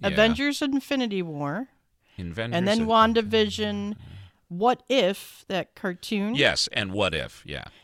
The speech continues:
Speaker 2: And then Spider-Man No Way Home.
Speaker 1: Yeah.
Speaker 2: And the bonus they say is Loki.
Speaker 1: Well, all right.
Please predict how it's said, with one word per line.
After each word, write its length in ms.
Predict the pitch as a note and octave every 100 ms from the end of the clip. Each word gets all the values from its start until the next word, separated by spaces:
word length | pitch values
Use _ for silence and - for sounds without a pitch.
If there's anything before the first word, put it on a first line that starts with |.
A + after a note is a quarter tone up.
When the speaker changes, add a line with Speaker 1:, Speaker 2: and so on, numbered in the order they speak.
| _ -
Speaker 2:
And 240 | G#3 G#3+
then 520 | A3 A3 A3 A3 A3
Spider-Man 680 | - - - B3 D4 B3+ A3
No 120 | G#3+
Way 200 | A#3 G#3
Home. 640 | F#3+ - D#4 C4 D3+ G#3+ D4+ _ _ _ _ _ _ B2 _ _ _ -
Speaker 1:
Yeah. 400 | A#2 B2+ B2 A#2+
Speaker 2:
And 240 | F#3+ G3+ G#3
the 100 | G#3+
bonus 500 | G#3 A#3 A#3 A3+ -
they 160 | G#3+
say 240 | G3 G#3+ F#3+
is 240 | F3+ E3+
Loki. 400 | E3 D3 - - _ _ _ _ _ _ _ _ _ _
Speaker 1:
Well, 1600 | G2+ A2+ B2+ A2 G2+ F#2+ D#2+ C#2+ C2 A#1 A#1 G#1+ G1+ G1+ G1+ G1+
all 300 | G#2+ F2+ A#1 G1+
right. 420 | - - _